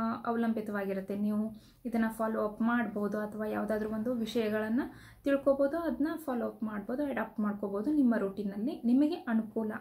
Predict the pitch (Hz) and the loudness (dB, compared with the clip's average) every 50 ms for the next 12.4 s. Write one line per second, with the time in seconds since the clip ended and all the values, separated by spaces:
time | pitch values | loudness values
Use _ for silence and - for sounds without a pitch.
0 | - - 214 214 214 202 190 190 - - - - - - - - - _ _ - | -6 -4 -4 -2 -2 0 0 0 -2 -2 -6 -8 -18 -20 -20 -20 -20 _ _ -14
1 | - 214 - 311 392 370 - - _ _ _ - - - - - - - - 359 | -12 -6 -4 -4 -4 -4 -8 -14 _ _ _ -20 -20 -20 -20 -20 -16 -6 0 2
2 | 330 320 302 302 277 247 247 285 359 - - - - - _ _ _ _ _ _ | 4 4 6 4 4 4 2 0 -2 -4 -10 -18 -20 -20 _ _ _ _ _ _
3 | _ _ _ _ _ _ - 262 262 254 254 277 277 277 240 285 269 269 277 254 | _ _ _ _ _ _ -4 0 2 2 4 4 4 4 4 4 4 4 4 2
4 | - 247 233 233 233 233 240 277 294 294 269 240 226 214 214 220 233 240 226 226 | 2 2 4 4 4 2 2 2 4 4 4 4 2 2 2 2 4 4 2 2
5 | 214 190 226 233 233 233 220 220 214 214 226 269 277 262 247 220 - - 214 214 | 2 0 2 4 4 2 2 0 -2 -2 -2 -2 0 0 0 -2 -2 -4 -4 -4
6 | 208 - - 226 214 214 208 208 208 202 196 - 208 208 202 208 202 208 202 196 | -4 -6 -4 -4 -2 -2 -2 -4 -4 -6 -4 -2 -2 0 2 0 0 -2 -2 -6
7 | 202 190 196 208 202 202 220 285 - - - - - - - - - - 240 240 | -6 -8 -6 -4 -2 0 0 -2 -2 -4 -12 -16 -18 -18 -18 -12 -4 2 4 6
8 | 247 247 - 226 214 208 226 226 254 247 240 233 208 208 226 220 240 233 254 240 | 6 6 4 2 2 2 2 2 4 4 4 2 2 0 0 2 2 2 2 0
9 | 226 208 190 208 208 202 202 208 214 214 262 320 311 - - 220 208 208 208 208 | -2 -2 -2 -2 -2 -4 -4 -2 0 0 0 0 0 -2 -2 0 2 2 2 2
10 | 208 208 208 208 - - 226 226 220 - - - 220 214 208 208 208 208 - 277 | 2 0 -2 -4 -4 0 0 0 0 0 -4 -2 -2 0 0 0 0 -2 0 0
11 | 320 349 - - - - 226 220 220 220 - - 233 220 214 226 262 262 - - | 0 0 0 -6 -4 -2 0 0 0 0 -2 -2 -2 -2 0 0 -2 -2 -2 -4
12 | 208 190 202 202 - 214 208 208 | -4 -4 -4 -2 -2 -4 -2 0